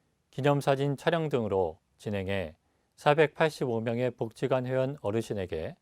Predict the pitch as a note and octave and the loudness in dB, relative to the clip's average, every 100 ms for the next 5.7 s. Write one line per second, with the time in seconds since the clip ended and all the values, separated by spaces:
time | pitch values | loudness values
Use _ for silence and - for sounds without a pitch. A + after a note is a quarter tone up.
0 | _ _ _ _ B2+ C3 - C3 C3+ A#2 | _ _ _ _ -2 -2 -2 -4 -2 -2
1 | G2+ - F2 E2 D2+ - _ _ _ _ | -4 -8 -12 -10 -14 -18 _ _ _ _
2 | _ _ _ - C3 D3+ B2+ A2+ C3 C#3 | _ _ _ -2 0 2 2 0 2 2
3 | C#3 C3 C3 - C#3+ C3+ A#2 - G#2+ G2 | 2 0 0 0 0 0 -2 -6 -4 -2
4 | G#2+ F2 C#2+ _ _ _ _ _ A#2 B2 | -2 -4 -10 _ _ _ _ _ 2 2
5 | C#3 D#3 D3 C3 C3 B2+ A2+ | 2 0 0 2 2 2 -2